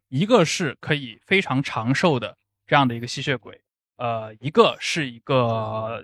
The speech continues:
其实文化程度也一般，然后，呃，中下层出身、寿命有限的普通美国人。这种设定好像就是刚刚您提到很多母题啊，或者这种原叙事，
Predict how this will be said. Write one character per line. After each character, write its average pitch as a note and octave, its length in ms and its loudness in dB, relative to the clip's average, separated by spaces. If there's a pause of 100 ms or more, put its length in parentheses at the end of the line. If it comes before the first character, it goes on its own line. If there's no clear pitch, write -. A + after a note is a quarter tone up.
(160)
其 - 160 -16
实 C#3 120 -12
文 B2+ 160 -4
化 D#3+ 120 4
程 C3+ 200 2
度 D#3 160 0
也 A2+ 120 -4
一 A#2+ 80 -6
般， D#3+ 220 2
然 D3 100 2
后， D3+ 220 2 (320)
呃， A#2+ 260 0
中 E3+ 220 4
下 D#3+ 220 2
层 B2+ 180 2
出 D3+ 160 -4
身、 D#3 340 0 (140)
寿 - 300 4
命 E3 240 0
有 G#2+ 160 -6
限 E3 280 4
的 A2+ 200 -2 (340)
普 B2 140 -4
通 D3+ 100 4
美 D3+ 140 4
国 A#2+ 120 0
人。 B2 160 -6 (540)
这 D4 100 -2
种 B3+ 140 8
设 B3 180 4
定 F3 140 -2
好 B2 140 -4
像 D3+ 240 2 (240)
就 D3 80 -4
是 - 20 -4
刚 C3+ 160 2
刚 C#3 160 2
您 A#2 100 -4
提 - 140 -16
到 B2+ 140 -6
很 - 100 -6
多 B2+ 100 4
母 C3+ 220 2
题 B2+ 240 -6
啊， C#3+ 100 2
或 D3 140 2
者 C3+ 40 2
这 C3 80 -4
种 C#3+ 140 4
原 A2+ 240 0
叙 D3+ 220 2
事， - 260 -4